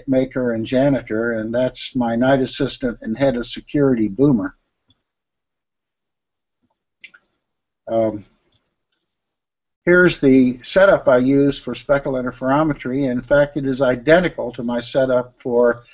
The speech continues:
high-resolution planetary imaging. It's built around a Celestron C eleven Edge, uh, uh, telescope, uh, F ten prime focus,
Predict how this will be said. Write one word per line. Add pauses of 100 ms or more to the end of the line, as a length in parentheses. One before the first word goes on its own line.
(340)
high-resolution
planetary
imaging. (420)
It's
built
around
a
Celestron
C
eleven
Edge, (440)
uh, (380)
uh,
telescope, (640)
uh, (360)
F
ten
prime
focus,